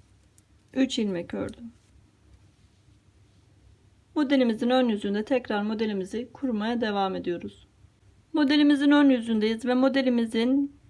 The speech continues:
kurulumunun son aşamasındayız. Kenar ilmeğimi örmeden aldım. Bir,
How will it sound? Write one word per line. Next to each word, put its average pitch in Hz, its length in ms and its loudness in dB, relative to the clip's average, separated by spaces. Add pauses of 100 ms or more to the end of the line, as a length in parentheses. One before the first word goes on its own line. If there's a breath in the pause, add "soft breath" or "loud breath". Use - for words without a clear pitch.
(320)
kurulumunun 254 800 2
son 262 240 0
aşamasındayız. 247 960 -2
Kenar 262 320 2
ilmeğimi 208 340 0
örmeden 254 400 2
aldım. 254 580 2 (760)
Bir, 262 500 2